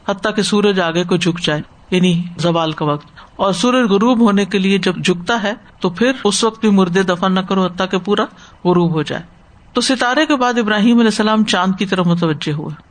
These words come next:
فلما افل قال لئن لم يهدني ربي لاكونن من القوم الضالين۔ جب وہ ڈوب گیا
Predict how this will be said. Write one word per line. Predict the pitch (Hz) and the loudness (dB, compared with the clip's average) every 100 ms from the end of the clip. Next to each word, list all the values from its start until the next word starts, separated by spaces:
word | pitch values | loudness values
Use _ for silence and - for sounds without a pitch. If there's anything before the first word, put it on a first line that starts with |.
| - | -20
فلما | - 247 269 302 311 | -4 0 0 0 0
افل | 269 240 311 302 285 | 0 0 0 0 0
قال | 247 233 | 0 0
لئن | 240 240 220 214 | 0 0 0 2
لم | 226 220 | 2 2
يهدني | 220 208 196 208 202 202 | 2 0 0 0 2 0
ربي | 185 175 240 320 | -2 0 2 2
لاكونن | 320 240 190 185 190 185 175 | 2 0 -2 -2 0 0 0
من | 175 170 165 | 2 0 0
القوم | 165 156 160 160 | -4 -2 -2 -2
الضالين۔ | 147 151 147 143 143 160 - - - - - - - | -4 -2 -2 -2 -6 -10 -14 -20 -20 -20 -20 -16 -2
جب | 202 196 | 0 2
وہ | 240 | 2
ڈوب | 240 240 | 2 2
گیا | 240 269 | 2 2